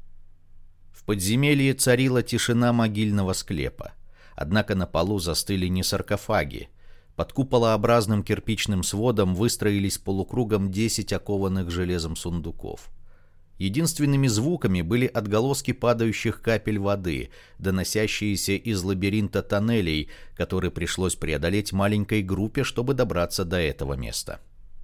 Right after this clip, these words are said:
Монсеньор Алекс Борелли вошел в подземное помещение, испытывая дрожь, обусловленную отчасти радостным возбуждением, отчасти волнением.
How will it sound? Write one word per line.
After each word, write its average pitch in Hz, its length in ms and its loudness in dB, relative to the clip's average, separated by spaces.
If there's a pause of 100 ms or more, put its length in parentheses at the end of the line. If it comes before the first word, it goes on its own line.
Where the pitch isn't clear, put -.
(400)
Монсеньор 143 720 4
Алекс 160 400 6
Борелли 135 480 8
вошел 135 420 6
в - 100 -6
подземное 120 560 6
помещение, 123 880 4
испытывая 110 640 4
дрожь, 120 440 6
обусловленную 120 840 4
отчасти 123 580 0
радостным 113 640 4
возбуждением, 101 1120 2
отчасти 80 720 -2
волнением. 82 880 0